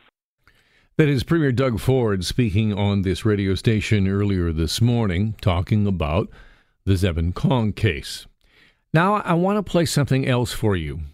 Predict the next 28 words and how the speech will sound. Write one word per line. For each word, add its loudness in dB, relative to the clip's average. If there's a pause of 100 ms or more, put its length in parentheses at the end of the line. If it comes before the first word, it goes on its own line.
(180)
that 0
really 0
struck 0
me 0 (420)
from 2
the 0
interview 0
with -2
Peter 0
Sherman. 0 (500)
Here 2
now 0 (100)
is 2
the -2
Premier 0
further 0
talking 0
about 0 (260)
travel 0
documents -2 (500)
and 2
how 0
it -2
is 0
that 2
Mister 0
Kong 2
was -2